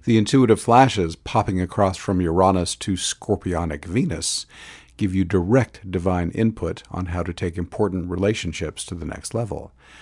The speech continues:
You may also be guided to release any relationships that have run their course. The Venus-Saturn sextile will help stabilize relationships as they transform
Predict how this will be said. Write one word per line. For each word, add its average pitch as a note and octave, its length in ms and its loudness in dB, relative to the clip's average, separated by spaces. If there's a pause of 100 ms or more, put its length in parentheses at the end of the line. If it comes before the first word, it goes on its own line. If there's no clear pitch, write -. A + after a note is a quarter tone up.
(160)
You G#2 100 0
may F#2+ 140 4
also G#2+ 320 4
be F2+ 120 -2
guided F2 360 0
to G#2+ 120 -8
release A2 600 0
any F#2 160 -2
relationships F2 760 -4
that E2+ 160 -6
have E2+ 140 -4
run D#2+ 160 -2
their D2+ 120 -8
course. - 600 -10 (880)
The A2+ 100 2
Venus-Saturn G2 800 2
sextile F#2+ 680 -2
will F#2 120 -4
help F#2 260 -6
stabilize F2+ 540 -2
relationships F#2 800 -2
as F2 120 -6
they F2 120 -4
transform F2 760 0